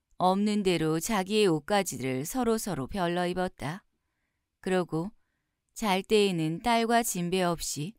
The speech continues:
이불 속에서 품에 꼭 품고 재우곤 하였다.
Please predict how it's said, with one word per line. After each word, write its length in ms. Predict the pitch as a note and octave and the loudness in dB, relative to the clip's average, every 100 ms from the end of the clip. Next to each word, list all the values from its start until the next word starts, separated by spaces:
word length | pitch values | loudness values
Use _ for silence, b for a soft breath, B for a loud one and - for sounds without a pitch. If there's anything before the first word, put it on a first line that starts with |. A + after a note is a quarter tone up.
| _ _ _ _ _ _ | _ _ _ _ _ _
이불 280 | G#3 G3+ A3 | -2 0 0
속에서 640 | - F#3+ E3+ D#3 - B2+ - | 0 -2 -2 -2 -2 -4 -6
품에 300 | C4 A3 G#3+ | -2 -2 -2
꼭 280 | - A3+ A3+ | 2 4 4
품고 480 | - G#3 - C3 B2+ | -2 -4 -6 -8 -8
재우곤 500 | - F#3 E3+ F3+ F3 | -4 0 0 0 -2
하였다. 600 | F3+ F3+ - A#2 D3 - | -4 -4 -6 -8 -10 -10